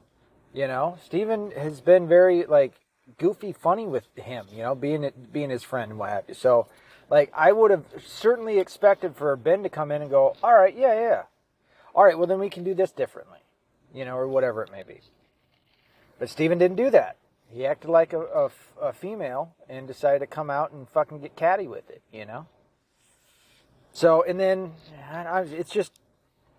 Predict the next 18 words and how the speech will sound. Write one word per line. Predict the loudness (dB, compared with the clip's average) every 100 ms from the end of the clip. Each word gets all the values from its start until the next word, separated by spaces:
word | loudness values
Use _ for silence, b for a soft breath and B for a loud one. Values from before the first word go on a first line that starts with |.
| _ _
I'm | -2 4
not | 4
on | 4 -2
his | -4
side, | 4 6 6
and | 4
really | 4 6
I'm | 2 2
not | 4 6
on | 4 0
their | -4 0
side | 2 2
either, | 2 -2
but | 0 0 -2
in | -4 -4 -4
this | -6 -8 -16 _ _ _ _ _ _ _ _ _ _
particular | -8 -4 -4 -2 -2
situation, | -2 -4 0 0 0 -4 -8